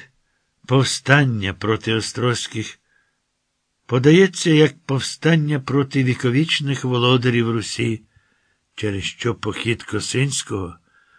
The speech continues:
зветься грабіжницьким, а почався він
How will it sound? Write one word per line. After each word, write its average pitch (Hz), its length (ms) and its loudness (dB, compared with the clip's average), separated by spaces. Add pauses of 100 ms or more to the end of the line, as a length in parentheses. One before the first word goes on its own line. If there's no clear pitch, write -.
(200)
зветься 170 640 4
грабіжницьким, 127 1080 4 (600)
а 104 160 -6
почався 120 800 0
він 90 320 -6